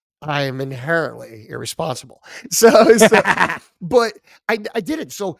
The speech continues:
Speaker 1: six weeks, I still had a scan on the books.
Speaker 2: Yeah.
Speaker 1: And I'm starting to eat. I'm starting to gain some weight. I'm starting to actually hold some weight.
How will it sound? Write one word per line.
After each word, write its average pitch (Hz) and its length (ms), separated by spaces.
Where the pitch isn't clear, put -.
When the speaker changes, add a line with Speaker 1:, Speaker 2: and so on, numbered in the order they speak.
Speaker 1:
six - 360
weeks, 330 180
I 220 80
still 226 260
had 214 380
a 196 60
scan 185 640
on 170 80
the 170 60
books. - 520
Speaker 2:
Yeah. 202 260
Speaker 1:
And 185 640
I'm - 60
starting 117 360
to - 80
eat. 151 280
I'm 117 60
starting 123 320
to 117 100
gain 117 100
some 110 240
weight. 135 380
I'm 117 60
starting 147 260
to - 60
actually 127 340
hold 143 360
some 226 260
weight. 311 240